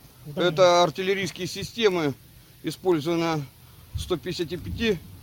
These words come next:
Speaker 2: миллиметровые калибры, плюс, э, Р С З О "Град", "Ураган".
Speaker 1: Насколько, э, опасны вот эта тяжелая артиллерия, когда вот применяется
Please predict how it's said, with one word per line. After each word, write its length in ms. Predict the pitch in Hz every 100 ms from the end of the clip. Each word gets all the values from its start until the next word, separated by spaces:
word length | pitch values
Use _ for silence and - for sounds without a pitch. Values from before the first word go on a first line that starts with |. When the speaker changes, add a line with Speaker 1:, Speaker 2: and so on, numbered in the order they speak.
| - - -
Speaker 2:
миллиметровые 680 | 170 185 180 190 180 170 165
калибры, 600 | 175 170 165 147 160 139 - - - - - -
плюс, 300 | 185 196 -
э, 520 | 156 151 147 147 143 135 - - - -
Р 160 | - 156
С 180 | - 151
З 80 | 175
О 180 | 180 170
"Град", 420 | 143 214 196 - - 120
"Ураган". 540 | 147 156 175 185 170 - - - - - - - - 196 - - - - - - - - - - - - - - 160
Speaker 1:
Насколько, 440 | 180 - 254 220 180
э, 300 | 175 165 156 - - 170 -
опасны 640 | 180 - 220 214 175 170
вот 80 | 151
эта 180 | 160 160
тяжелая 380 | 175 175 175 160
артиллерия, 460 | - 180 220 190
когда 240 | 160 151 160
вот 80 |
применяется 500 | 147 165 156 180 170